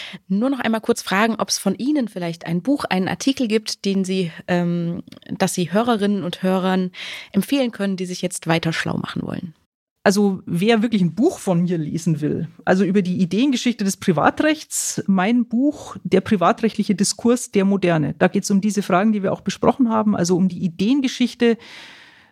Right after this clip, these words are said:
Speaker 2: aus der sich diese Selbstdefinition der Gesellschaft als eine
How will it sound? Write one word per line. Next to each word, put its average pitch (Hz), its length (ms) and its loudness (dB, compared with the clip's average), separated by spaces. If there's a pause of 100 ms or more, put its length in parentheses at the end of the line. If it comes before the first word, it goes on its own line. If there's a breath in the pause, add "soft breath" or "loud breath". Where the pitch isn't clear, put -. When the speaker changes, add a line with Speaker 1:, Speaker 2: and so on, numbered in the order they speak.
(140)
Speaker 2:
aus - 280 2
der 233 200 4
sich 240 320 -2
diese 190 460 4
Selbstdefinition 226 1400 2
der 190 140 -4
Gesellschaft 196 720 0
als 190 240 4
eine 226 560 2